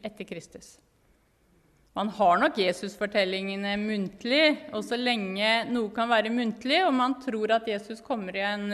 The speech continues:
rett rundt hjørnet, så behøver man ikke skrive noe ned. Men når man ser at dette drøyer,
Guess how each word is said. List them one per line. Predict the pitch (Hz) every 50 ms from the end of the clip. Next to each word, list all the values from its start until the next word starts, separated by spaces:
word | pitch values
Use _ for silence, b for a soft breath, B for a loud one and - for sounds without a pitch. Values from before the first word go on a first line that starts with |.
| 202
rett | 208 208 208 - 220
rundt | 208 214 220 -
hjørnet, | 247 233 220 220 262 320 349 320 B B B B B B B B B B B _ _ _
så | - 202
behøver | 208 214 202 202 160 151
man | 160 160 156 156
ikke | - - 170
skrive | - - - 185 175 147 180 165
noe | 160 151 151
ned. | 151 151 - - - - - - _ _ _ b b b b b b b b b b b b b b b b _ -
Men | 226 202 208 220 233 262 294 277 254
når | 233 220
man | 220 233
ser | 247 - - - 247 196 190 196 202
at | 220 220 - -
dette | 254 - - - - 226 220 220
drøyer, | 247 254 240 226 233 247 277 330 381 427 453